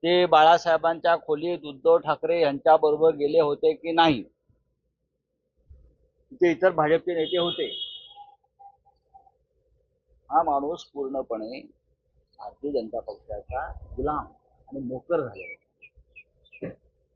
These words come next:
त्यांच्या डोक्यावर परिणाम झालेले आहेत सगळ्यांच्या, आणि त्याच्यामुळे अशा प्रकारची बेताल व्यक्त होते.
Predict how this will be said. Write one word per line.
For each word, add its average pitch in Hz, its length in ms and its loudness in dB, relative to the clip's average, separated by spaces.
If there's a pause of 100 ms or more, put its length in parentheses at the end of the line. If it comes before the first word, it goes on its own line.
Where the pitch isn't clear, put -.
(300)
त्यांच्या 127 260 -6
डोक्यावर 151 360 -8
परिणाम 160 420 -6
झालेले 120 340 -6
आहेत - 260 -18
सगळ्यांच्या, 127 440 -6 (1600)
आणि 151 120 -6
त्याच्यामुळे 147 520 -2
अशा 139 260 -6
प्रकारची 120 480 -14
बेताल 104 340 -6
व्यक्त 101 200 -16
होते. - 300 -18